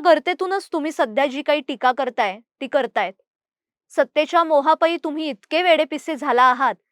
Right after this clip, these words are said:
की आपण कोणावर कोणत्या भाषेत टीका करतो, याचं भान पण तुम्हाला राहिलेलं नाहीये. त्यामुळे येणाऱ्या काळात तुम्ही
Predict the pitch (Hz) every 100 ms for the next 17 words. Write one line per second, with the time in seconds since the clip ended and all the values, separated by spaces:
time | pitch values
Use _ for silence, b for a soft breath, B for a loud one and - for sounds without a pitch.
0 | b b 339 330 294 349 339 302 277 311
1 | 339 339 285 262 254 349 339 330 359 -
2 | 294 254 262 262 226 240 196 - _ _
3 | 240 240 233 320 262 247 269 311 370 339
4 | 294 254 269 277 220 220 233 226 208 202
5 | 196 _ _ _ b b b _ 320 330
6 | 349 370 349 277 269 311 339 339 294 302
7 | - 285 262